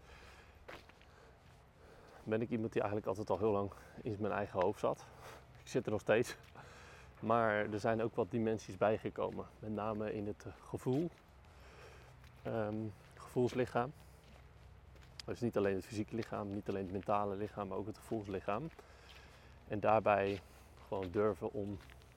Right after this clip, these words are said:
in jouw gevoel te zitten. Durven gewoon te ervaren wat je ervaart, in plaats van het gewoon weg te duwen. Laat dingen je echt raken. Dat is,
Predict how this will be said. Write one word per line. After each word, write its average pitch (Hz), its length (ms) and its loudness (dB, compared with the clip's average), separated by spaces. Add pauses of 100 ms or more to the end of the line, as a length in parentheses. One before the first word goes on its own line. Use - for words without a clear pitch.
(920)
in - 120 -4
jouw 110 120 6
gevoel 131 340 0
te - 100 -8
zitten. 185 320 -6 (2750)
Durven 110 320 4
gewoon 101 220 2
te 82 100 -4
ervaren 104 520 2
wat 104 200 -2
je - 80 -6
ervaart, 98 480 0
in - 140 -8
plaats 120 280 0
van 117 160 -4 (160)
het - 160 -8
gewoon 117 400 -2 (280)
weg 123 180 2
te - 140 -2
duwen. 87 300 -2 (1000)
Laat 127 260 4
dingen 123 220 2
je 110 120 0
echt - 200 -8
raken. 107 460 0 (380)
Dat 123 200 0
is, 131 100 -4